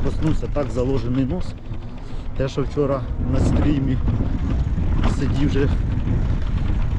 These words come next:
біля вентилятора, який дув на мене, то на мене, то на телефони. Плюс амброзія, не, ще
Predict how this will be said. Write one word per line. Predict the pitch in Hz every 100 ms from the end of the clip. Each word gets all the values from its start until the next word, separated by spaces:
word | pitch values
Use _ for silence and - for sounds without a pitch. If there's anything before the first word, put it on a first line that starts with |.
| - - - -
біля | 135 135
вентилятора, | 139 139 147 165 180 135 131
який | - 127
дув | - 123
на | 117
мене, | 117 117 - -
то |
на | 127
мене, | 123 139 120 -
то |
на | 123 123
телефони. | 127 131 123 127 117 110 -
Плюс | 135 -
амброзія, | 143 127 120 - 120 120
не, | 117 117 110
ще | -